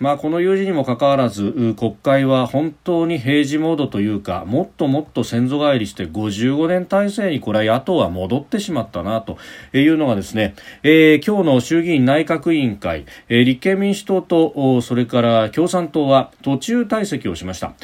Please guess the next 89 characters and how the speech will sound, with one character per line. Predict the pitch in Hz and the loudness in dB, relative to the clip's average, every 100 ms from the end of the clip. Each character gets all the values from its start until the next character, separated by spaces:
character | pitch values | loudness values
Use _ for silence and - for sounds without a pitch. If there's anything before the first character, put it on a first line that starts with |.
| - - - | -20 -20 -6
え | 135 143 | 2 4
ー、 | 135 | 2
新 | 165 196 | 0 0
型 | 202 202 202 | 0 0 -2
コ | 214 | -2
ロ | 214 | 0
ナ | 185 | 0
の | 135 | 0
感 | - 143 151 | 0 -2 -2
染 | 139 165 160 | -2 -4 -2
状 | 156 175 | -2 -2
況 | 147 139 | 0 0
に | 107 | 0
つ | 101 127 123 | -2 -2 -2
い | |
て、 | 98 98 92 | -2 -4 -2
ま | 117 | 0
あ、 | 117 | -2
Twitter | - 131 123 131 | 0 -2 0 -2
で | 120 | 0
さ | 127 | -4
ざ | 123 | -4
波 | 139 135 | -2 -2
と | 139 | -2
表 | 135 139 135 117 | -4 -2 -2 -2
現 | |
し | - | -4
た | - 127 | -2 0
内 | 139 131 | 0 0
閣 | 113 | -2
官 | 113 110 | -2 -2
房 | 107 | -2
参 | 104 113 | -4 -4
与 | 104 95 | -4 -4
高 | 123 185 165 | -4 -4 -4
橋 | 135 117 | -4 -4
洋 | 113 117 120 | 0 0 0
一 | 107 | -2
氏 | - 95 | -8 -8
の | 90 | -8
出 | - 113 | -6 -6
席 | 104 160 151 | -4 -6 -2
が | 151 | -2
な | 156 160 | -2 -2
け | |
れ | 135 | -2
ば | 98 | -4
審 | - 226 233 | -6 -2 -2
議 | 131 | -2
で | 87 107 | -2 -4
き | 208 | -2
な | 240 | -2
い | 160 - | -2 -4
と | 95 | -6
主 | - | -8
張 | - 98 95 | -8 -6 -4
を | 131 | -4
し | - | -4
た | 117 104 | -6 -4
と | 110 101 | -4 -4
い | 98 | -4
う | 95 | -6
こ | 87 87 | -6 -10
と | 82 | -10
で | 78 117 117 | -4 -4 -4
あ | 92 | -8
り | 82 | -12
ま | 78 | -14
す。 | - - - - - - - | -16 -20 -20 -20 -20 -18 0
ま | 135 185 220 | 4 6 4
あ、 | 208 | 0
こ | - 170 | 0 2
れ | 190 | 4
が | 202 | 4
い | 160 139 | 2 0
か | 190 247 | 0 2
に | 240 135 | 2 0
ご | 104 120 | 2 2
都 | 123 - 180 | 2 0 -2
合 | 196 196 | 0 0
主 | - 202 | 0 -4
義 | 170 135 | -4 -2
か | 151 | -4
と | 147 113 | -2 -2
い | 101 107 127 | 0 2 4
う | 131 | 2
と | - 123 | -2 -6
こ | - 120 120 | -2 0 2
ろ | 113 113 | 2 0